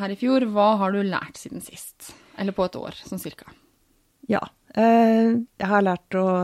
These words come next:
Speaker 2: skrive noveller.
Speaker 1: Det er kult.
Speaker 2: Det er jeg jo veldig stolt av, da. Eh, eller det gjenstår å se, da, om, <laughs> om jeg faktisk har lykkes med det. Men, eh,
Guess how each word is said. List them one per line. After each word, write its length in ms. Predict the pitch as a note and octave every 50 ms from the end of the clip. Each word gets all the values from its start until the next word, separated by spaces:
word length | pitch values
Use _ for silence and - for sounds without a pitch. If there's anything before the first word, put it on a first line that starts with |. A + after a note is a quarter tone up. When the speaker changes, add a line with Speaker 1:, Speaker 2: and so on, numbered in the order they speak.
| F3+ F#3
Speaker 2:
skrive 340 | F#3 - - F3 E3+ F3 F3+ G3
noveller. 460 | A3 A#3+ B3+ A#3+ G#3 G3 D4+ E4+ F#3 - - _ _ _ _ _ _ -
Speaker 1:
Det 80 | A#3 A#3
er 60 | B3
kult. 340 | - - F#3 F3 - - - - - - - -
Speaker 2:
Det 140 | A3+ A3 A#3
er 380 | A#3+ A#3+ A3+ A3+ A3+ A3 G#3 G3+
jeg 60 | F#3+ G3
jo 60 | G3 F#3+ F#3
veldig 160 | F3+ E3+ E3+ E3
stolt 220 | - D#3 D#3+ -
av, 80 | E3+ D3
da. 320 | D3+ - - - C4+ C#4+ C#4+ - - - _ _ - -
Eh, 380 | G3+ G3 G3 G3 F#3+ F#3+ F#3+ F#3 -
eller 140 | - F3+ F3+
det 100 | F3 E3
gjenstår 240 | D#3+ - - F3 E3
å 60 | E3+
se, 120 | - D#3 C#3
da, 80 | C3 - - _ - -
om, 80 | F3 E3 - F#3+ F3 G#3+ - - - - - -
<laughs> 480 | C#4+ D4+ D4 - - E4 D4 C#4+ - -
om 100 | - B3 - -
jeg 140 | - A3 -
faktisk 560 | - F3+ - - - - - F#3 - - F#3
har 80 | F3+ F3+
lykkes 240 | F3+ - E3+ E3 E3
med 120 | E3+ E3+ F#3
det. 60 | C#4 - -
Men, 180 | A#3+ A3+ A3 A3
eh, 520 | G#3+ G#3 G3+ G3+ G3+ G#3 G3+ _ - -